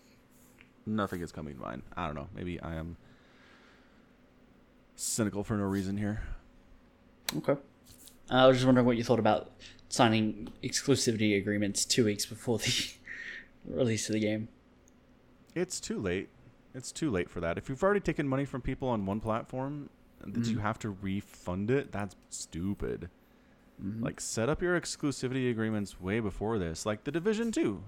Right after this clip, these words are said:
Speaker 1: The Division two is straight up like, "We're gonna be on the whatever launcher. Find us there. No Steam. Bye."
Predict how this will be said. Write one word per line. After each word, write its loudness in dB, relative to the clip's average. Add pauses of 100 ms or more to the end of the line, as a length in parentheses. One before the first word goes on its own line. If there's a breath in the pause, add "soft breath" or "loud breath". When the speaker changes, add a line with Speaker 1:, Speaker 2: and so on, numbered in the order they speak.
Speaker 1:
The -10
Division -2
two 0
is -2
straight -4
up -4
like, 0
"We're -4
gonna -2
be 0
on -2
the -8
whatever -2
launcher. -2 (480 soft breath)
Find -2
us -6
there. 0 (120)
No 0
Steam. -4
Bye." -4